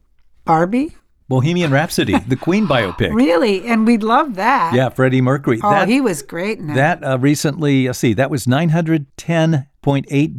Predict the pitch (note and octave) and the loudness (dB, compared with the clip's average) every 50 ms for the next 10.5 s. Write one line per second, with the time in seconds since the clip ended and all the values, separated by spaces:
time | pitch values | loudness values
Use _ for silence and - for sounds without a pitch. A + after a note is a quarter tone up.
0 | G#2 - A#2 B2 C3+ D#3+ F3 F#3 F3+ E3 E3 E3 D#3 D3 D3+ C#3+ C#3 C#3+ C3+ C#3 | -6 -2 0 2 2 2 2 2 2 2 2 2 2 2 2 2 2 0 0 0
1 | C#3+ B2+ - A#2+ B2 C3+ C#3 C3+ A#2+ A#2 C3 C3 C3 B2+ C#3 C3+ - - A#2 A2 | 0 0 0 0 2 2 2 2 0 0 0 0 2 2 0 0 -2 -2 0 0
2 | A2 G#2+ - - B2+ C#3 - D3+ C3 A#2+ A2+ B2+ C3 C3 B2+ B2 A#2+ G#2+ A2+ B2+ | 0 -2 -2 -2 -2 -2 0 0 0 0 0 2 2 2 2 2 0 2 2 0
3 | C3 - - C3 C3+ B2+ A2 F#2+ A2 A2+ A#2+ - - A#2+ A#2+ A#2 G#2+ A2 A2 A2 | 0 0 -2 -2 -2 -2 0 0 0 0 0 0 0 0 0 0 2 2 2 2
4 | A2+ B2 A#2+ A2 A2 G#2+ G#2+ G#2 - - - - G3+ G#3+ A3+ G3+ D#3 B2 - A2 | 2 2 0 0 0 -2 -2 -4 -6 -10 -6 -2 0 2 2 2 0 0 -2 -2
5 | G#2 G#2+ G2 F#2 F#2 F2+ G2+ F#2+ F2+ F2+ F#2 F#2 E3 E3 E3+ F#3 G#3+ A#3 A3+ F#3 | -2 0 0 -2 -2 -2 -2 0 0 0 0 -2 -2 -4 -6 -6 -8 -8 -10 -10
6 | C#3+ C#3 C#3 - - - - G#2+ G2+ G2 F#2+ - - - G#2 F#2+ G2+ G2 F#2 E2+ | -12 -12 -12 -12 -8 -4 -2 0 0 0 -2 -6 -6 -8 -6 -2 -2 0 0 0
7 | E2 D#3+ E3+ E3+ E3 E3 E3 - F#3 G3 G#3+ G#3 B3 - G3+ F#3+ F3+ - - - | 0 -2 -2 -4 -4 -4 -6 -4 -2 -2 -2 -4 -6 -10 -12 -10 -10 -12 -12 -10
8 | G3 F3 D#3 - - F#3 E3 D#3 D#3+ E3 - F3 E3 E3 E3 F#3 - - F3+ E3 | -10 -12 -12 -12 -10 -8 -8 -8 -8 -8 -8 -8 -8 -8 -8 -10 -10 -8 -6 -4
9 | E3+ F3 D#3+ D#3+ F#3+ F#3+ F#3 - - F#3 E3+ E3 F3 E3+ E3 D#3 - - E3 D#3 | -4 -4 -4 -2 -2 -4 -4 -4 -8 -8 -6 -4 -4 -4 -4 -6 -8 -10 -10 -10
10 | D3+ D3+ D3 D3 E3 E3+ D#3+ D3+ D3+ D#3+ | -10 -10 -12 -10 -10 -10 -10 -12 -14 -18